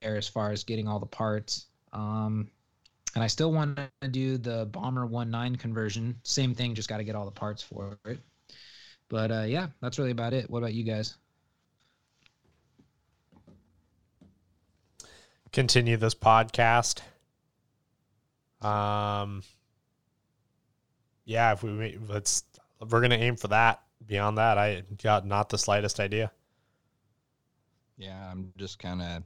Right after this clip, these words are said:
Speaker 3: I don't know. I don't wanna get excited about any events or doing anything just 'cause chances are just kind of the rug pulled out from under us anyways. So probably,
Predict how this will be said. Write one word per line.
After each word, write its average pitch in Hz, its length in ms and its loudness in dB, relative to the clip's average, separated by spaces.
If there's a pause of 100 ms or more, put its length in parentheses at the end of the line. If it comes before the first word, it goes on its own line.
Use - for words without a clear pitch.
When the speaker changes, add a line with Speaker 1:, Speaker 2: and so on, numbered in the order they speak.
(140)
Speaker 3:
I 101 100 -2
don't 98 120 0
know. 95 160 0
I 98 100 0
don't 127 140 -2
wanna 120 180 -6
get 92 160 -6
excited 92 400 -8
about 87 220 -6
any 92 200 -4
events 87 440 -4
or 90 40 -6
doing 85 360 -4
anything 82 440 -2
just 80 200 -6
'cause 82 440 -4 (540)
chances 85 420 -4
are 82 160 0
just 80 220 -6
kind 82 120 -4
of 82 60 -2
the 80 100 -4
rug 82 260 -4
pulled 82 240 -4
out 85 200 -2
from - 160 -2
under 85 200 2
us 85 200 -2
anyways. 85 480 2
So 85 340 0 (580)
probably, 98 1000 0